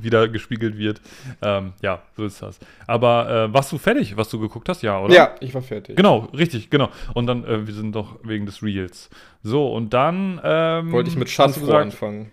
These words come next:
Speaker 1: Ja,
Speaker 2: Mit dem,
Speaker 1: dann
Speaker 2: mit
Speaker 1: fang
Speaker 2: dem,
Speaker 1: du mal mit
Speaker 2: mit dem
Speaker 1: Shanfro an.
Speaker 2: schlecht-,
Speaker 1: Ich
Speaker 2: mit dem
Speaker 1: muss mal
Speaker 2: schle-,
Speaker 1: mein Gedächtnis
Speaker 2: mit dem schlechtesten zuerst. <laughs>
Speaker 1: Ja, gebe ich dir,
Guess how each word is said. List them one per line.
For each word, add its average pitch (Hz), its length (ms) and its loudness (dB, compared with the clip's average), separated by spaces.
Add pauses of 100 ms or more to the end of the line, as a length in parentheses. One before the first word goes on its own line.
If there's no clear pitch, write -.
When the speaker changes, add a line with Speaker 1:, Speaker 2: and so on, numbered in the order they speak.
Speaker 1:
Ja, 117 220 0
Speaker 2:
Mit 113 140 -4
dem, 131 160 2
Speaker 1:
dann 139 120 2
Speaker 2:
mit 123 80 4
Speaker 1:
fang 143 100 6
Speaker 2:
dem, 135 60 2
Speaker 1:
du 143 80 -2
mal 170 100 0
mit 143 200 -6
Speaker 2:
mit 127 140 6
dem 135 100 8
Speaker 1:
Shanfro - 140 2
an. 143 60 8
Speaker 2:
schlecht-, 135 100 0
Speaker 1:
Ich 131 80 -4
Speaker 2:
mit 135 120 6
dem 151 60 8
Speaker 1:
muss 139 80 0
mal - 60 2
Speaker 2:
schle-, 123 40 0
Speaker 1:
mein 123 160 2
Gedächtnis 131 440 0
Speaker 2:
mit 117 100 -4
dem 117 100 -2
schlechtesten 123 460 -2
zuerst. 110 560 -6 (340)
<laughs> 165 60 -2 (840)
Speaker 1:
Ja, 127 760 4
gebe 139 240 0
ich 143 80 -2
dir, 147 240 -2